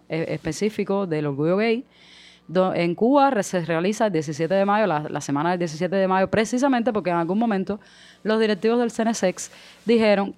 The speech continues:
que, eh, nosotros lo hacíamos en mayo porque no nos parecíamos a esa cuestión, eh, liberal,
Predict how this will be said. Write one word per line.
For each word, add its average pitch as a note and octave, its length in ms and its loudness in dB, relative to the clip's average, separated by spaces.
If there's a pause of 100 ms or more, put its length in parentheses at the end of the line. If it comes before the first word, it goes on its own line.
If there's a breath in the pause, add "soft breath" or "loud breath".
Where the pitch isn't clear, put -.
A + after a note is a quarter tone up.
que, G3+ 420 0
eh, D#3+ 340 0
nosotros E3+ 320 -2
lo G#3+ 80 2
hacíamos A3+ 280 2
en A#3 80 2
mayo A3 300 2
porque F#3+ 360 -2
no F#3+ 340 0
nos F#3 140 -4
parecíamos E3+ 680 -4
a D3+ 160 -2
esa E3 180 -6
cuestión, E3 680 -2 (440 loud breath)
eh, E3 640 0 (600 soft breath)
liberal, F3+ 1080 2